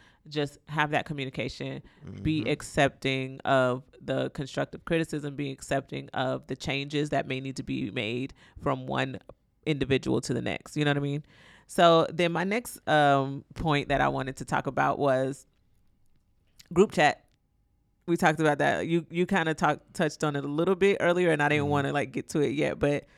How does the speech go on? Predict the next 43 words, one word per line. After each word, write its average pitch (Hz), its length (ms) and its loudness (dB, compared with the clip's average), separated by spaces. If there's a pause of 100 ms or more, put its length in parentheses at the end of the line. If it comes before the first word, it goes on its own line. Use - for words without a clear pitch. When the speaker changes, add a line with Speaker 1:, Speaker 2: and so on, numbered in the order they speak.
(720)
Speaker 1:
group 196 280 2
chat, 123 360 -2 (160)
how 202 560 2 (580)
do, 208 220 2
do 202 340 0
men, 226 680 0
I 285 100 8
know 240 160 6
women. 143 640 4 (240)
Speaker 2:
Absolutely 104 500 2
not. 76 240 -6 (480)
Speaker 1:
Really? 554 1000 6 (600)
Speaker 2:
That 110 160 -2
is 101 100 -6
not 107 160 -4
a 95 60 -2
guy 85 200 -4
thing. 78 280 -18 (380)
Speaker 1:
Really? 233 220 -6
Speaker 2:
I'm 170 120 2
not 160 140 4
gonna 135 160 4
sit 135 200 0
here 127 120 0
and 117 100 -2
say 127 160 0
it's 117 120 -2
a 117 60 -4
hundred 120 180 -2
percent 117 280 -6
of 110 60 -4
the 110 60 -6
time, 113 360 -6 (380)
but - 120 -2
the 113 60 -6
type 131 240 2
of 113 80 -2
men 123 200 0
that 107 120 0
I, 139 300 2
I 147 160 0
rock 160 300 -2
with, 170 200 -6